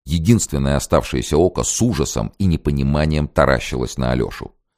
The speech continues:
Руки тщетно зажимали шею. Мальчик пытался и не мог вдохнуть воздух. Свистела и хрипела разодранная трахея.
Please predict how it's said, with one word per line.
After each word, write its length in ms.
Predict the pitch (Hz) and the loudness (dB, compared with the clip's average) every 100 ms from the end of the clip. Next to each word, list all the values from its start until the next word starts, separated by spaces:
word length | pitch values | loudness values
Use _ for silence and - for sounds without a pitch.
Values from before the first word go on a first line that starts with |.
| _ | _
Руки 440 | - 95 120 120 110 | 2 4 4 2 -2
тщетно 540 | - - 90 85 87 | 0 2 4 4 0
зажимали 500 | 67 69 76 76 73 | 0 0 2 2 2
шею. 460 | 69 - 64 50 - _ _ - | 0 0 0 0 -6 _ _ -8
Мальчик 440 | - 90 87 - - | 4 4 4 2 0
пытался 480 | 82 - 107 95 92 | 0 6 6 6 4
и 40 | |
не 100 | 78 | 4
мог 220 | 80 80 | 4 4
вдохнуть 480 | 58 - 71 85 71 | 2 0 0 0 0
воздух. 460 | 71 65 - - - | 0 0 -2 -12 -8
Свистела 720 | - - 80 - - 120 113 | -2 0 2 0 4 6 8
и 200 | 98 - | 6 2
хрипела 680 | 76 69 67 - 101 90 69 | -6 -4 -4 4 6 6 6
разодранная 840 | 65 - 87 80 71 71 71 69 | 2 2 2 2 2 2 2 0
трахея. 640 | 65 64 - - 58 50 | 0 -2 -2 -2 -4 -4